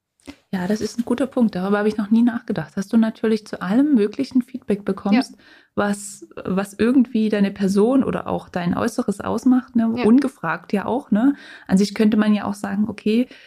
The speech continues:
Speaker 1: ähm, wenn es jetzt Feedback zu dem Video ist, dass es vielleicht interessant war oder vielleicht weniger interessant, dann ist das ja in Ordnung, ne? Aber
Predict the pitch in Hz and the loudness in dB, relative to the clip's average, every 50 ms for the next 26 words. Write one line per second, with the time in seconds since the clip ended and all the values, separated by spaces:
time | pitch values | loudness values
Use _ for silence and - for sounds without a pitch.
0 | - _ _ - - 190 190 196 196 196 202 208 214 - - - - - - 226 | -20 _ _ -8 -4 -2 2 2 2 4 4 2 2 0 -6 -16 -10 -4 -4 -4
1 | - - 220 202 202 - - 190 190 185 190 208 240 247 254 233 220 220 220 - | -2 0 -2 -2 -2 -2 -2 2 4 6 6 6 6 6 4 4 2 2 2 0
2 | 208 202 202 - 185 180 - - - - - - 180 180 175 175 - 185 185 - | 0 -2 -2 -4 -8 -8 -8 -10 -20 -10 -4 -2 -2 -2 -2 0 0 0 0 2
3 | - 190 185 185 185 202 214 226 226 - 202 196 190 196 196 190 196 180 175 170 | 0 -4 -2 -2 0 2 2 2 2 2 -2 -4 -2 -4 -4 -2 -2 -2 -2 -2
4 | 170 170 170 165 - _ - 208 226 254 240 226 208 208 202 - - 202 - - | -2 -2 -4 -4 -4 _ 0 4 4 4 4 4 2 -2 -4 -2 -2 -4 -2 -2
5 | 196 196 196 196 180 190 196 185 - 196 180 - 185 175 175 190 226 233 - 285 | 0 0 2 2 2 0 0 -2 -2 -4 -2 0 2 2 2 2 0 0 2 2
6 | 220 202 202 214 208 208 208 202 196 202 | 4 4 4 2 0 -2 -2 -2 -2 -2